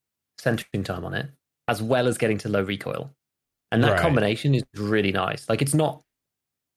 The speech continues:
Speaker 1: it's, it's not too far one way or the other. Like, I find that with the M D R, like, it's nice, but the recoil is kinda high and makes up for it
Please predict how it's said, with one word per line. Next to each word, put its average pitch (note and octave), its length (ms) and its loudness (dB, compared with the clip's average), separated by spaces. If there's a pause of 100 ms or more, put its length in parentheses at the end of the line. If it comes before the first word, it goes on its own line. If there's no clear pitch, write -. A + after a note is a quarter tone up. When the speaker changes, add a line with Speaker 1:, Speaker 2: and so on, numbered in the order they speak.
(100)
Speaker 1:
it's, - 300 -4 (440)
it's C#3 160 -2
not D3 300 2
too D3+ 240 0
far C#3 240 2
one A#2+ 180 2
way A#2+ 140 2
or A2+ 100 4
the - 120 -2
other. G2 200 0
Like, G2+ 220 0
I C3 40 2
find D3+ 380 2
that B2+ 220 0 (400)
with B2 100 0
the B2+ 140 2
M C3 100 2
D A2+ 140 0
R, A2 120 4
like, G2+ 160 0
it's - 140 -10
nice, A#2+ 440 0
but - 140 -6
the A2 60 -4
recoil B2 380 0
is A2 140 0 (1300)
kinda C#3+ 260 0
high C#3+ 440 0 (380)
and A2+ 140 2
makes A#2+ 220 0
up - 80 -4
for - 140 -6
it C#3 80 -10